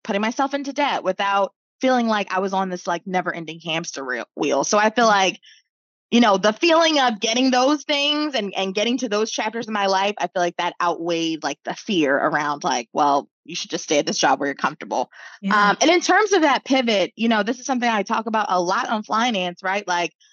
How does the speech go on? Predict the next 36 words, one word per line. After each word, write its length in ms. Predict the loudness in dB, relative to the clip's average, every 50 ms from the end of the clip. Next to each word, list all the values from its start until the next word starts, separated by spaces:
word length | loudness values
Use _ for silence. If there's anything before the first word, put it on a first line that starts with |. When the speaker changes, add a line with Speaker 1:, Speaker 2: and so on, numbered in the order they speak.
| _ _ _ _ _ _ _ -8
Speaker 1:
I, 140 | -6 -6 -6 _ -4
I 100 | -4 -2
really 240 | 0 2 2 2 2
feel 140 | 2 2
like 120 | 0 0 0
I 160 | 0 0 0
was 260 | 0 -2 -4 -6 -10 -10
kind 180 | -4 -4 -2 -2
of 100 | -2 -4 -2
following 360 | 0 2 4 4 4 4 2
an 80 | 0 -2
order 200 | -2 -2 -2 0
of 60 | 0 -2
operations 580 | -4 -4 -4 -4 -4 -4 -4 -4 -4 -4 -4
around 280 | -2 -2 -2 -4 -4 -6
growing 280 | -6 -2 -2 -2 -2 -2
my 100 | -4 -4
money, 260 | -4 -6 -8 -8 -4
right? 260 | -4 -2 -2 -2 -2 -2
So 360 | 0 2 4 4 2 0 -4 _ _ _ _ _ _ _ -4
again, 260 | -2 0 0 0 0
at 140 | 0 -2 -2
Amex, 580 | -2 0 0 2 0 0 -2 -4 -8 -8 -4
like, 140 | -2 -2 -2
before 260 | -2 -4 -2 0 2
I 40 | 2
even 140 | 2 0 0
left 200 | 0 0 0 0
Amex, 320 | -2 -2 -2 -2 -4 -6 -4 -4
I 60 | -4
really 260 | -2 -2 0 0 2
made 240 | 2 2 0 0 -2
sure 180 | -4 -4 -4 -2
that 120 | -2 0 -2
I 80 | -2
could 340 | -4 -4 -2 -2 -2 -2